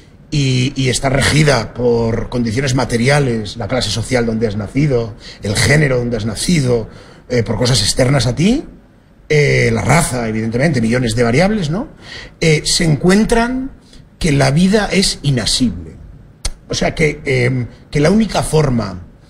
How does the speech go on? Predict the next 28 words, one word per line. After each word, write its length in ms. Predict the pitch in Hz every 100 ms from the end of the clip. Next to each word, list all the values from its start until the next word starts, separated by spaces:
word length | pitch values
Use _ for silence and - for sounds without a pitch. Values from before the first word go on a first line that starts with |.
| - -
que 100 | 127
tienen 520 | 156 175 135 101 113
estos, 320 | - 151 - 127
estos 240 | 120 113
jóvenes 540 | 127 160 123 104 - - - -
de 160 | 123 -
colocar 440 | 139 120 175 170
la 160 | 151 135
vida 200 | 147 151
en 100 | 135
su 160 | 123
sitio, 540 | - 185 160 233 302 - - - - -
cuando 320 | 135 131 123
la 120 | 123
vida 400 | 131 160 143 120
no 120 | 127 143
hay 60 |
que 80 | 143
colocarla 440 | 151 139 123 135 139
en 60 | 117
su 140 | 117
sitio, 340 | - 135 127 113
sino 240 | 117 117
que 80 | 120
hay 60 |
que 60 | 110
entenderla, 600 | 107 107 101 127 190 277
como, 420 | 135 104 98 92